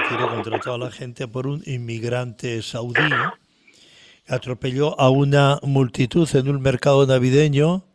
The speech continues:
la noche del viernes en la ciudad de Magdeburgo, en el centro de Alemania, causando al menos dos muertos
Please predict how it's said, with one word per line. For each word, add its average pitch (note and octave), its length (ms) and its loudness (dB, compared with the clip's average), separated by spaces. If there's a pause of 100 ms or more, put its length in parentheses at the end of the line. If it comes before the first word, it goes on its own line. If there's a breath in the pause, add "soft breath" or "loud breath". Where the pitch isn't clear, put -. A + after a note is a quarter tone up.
(480 soft breath)
la B2+ 220 4
noche C#3 400 2
del B2 200 4
viernes C3+ 520 0
en C3 80 0
la A#2+ 100 2
ciudad B2+ 320 0
de A#2+ 100 0
Magdeburgo, A#2 880 0 (380 loud breath)
en C3+ 160 -4
el A#2 160 -2
centro C3+ 580 -2
de A#2 140 2
Alemania, A#2+ 680 0 (360 soft breath)
causando A#2+ 640 0
al A2+ 120 2
menos A2 400 0
dos F3 280 0
muertos D3 920 -2